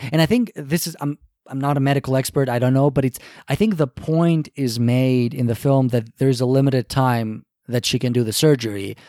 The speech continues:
After, after a while, there's, there's no hope for her. And I think, I think the deadline is soon. And since, since it's assumed that his eyes are no good for the surgery, she's probably gonna be blind for the rest of her life. Am I, did you get that, uh, thing from the,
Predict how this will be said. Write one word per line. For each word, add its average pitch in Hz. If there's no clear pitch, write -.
After, 123
after 151
a 147
while, 151
there's, 135
there's 127
no 147
hope 156
for 123
her. 117
And 120
I 123
think, 156
I 127
think 139
the 131
deadline 139
is 120
soon. 139
And 117
since, -
since 143
it's 131
assumed 156
that 135
his 135
eyes 143
are 131
no 135
good 135
for 127
the 117
surgery, 127
she's 135
probably 131
gonna 117
be 117
blind 123
for 117
the 113
rest 117
of 110
her 120
life. 117
Am 131
I, 139
did 143
you 156
get 165
that, 185
uh, 147
thing 156
from 151
the, 143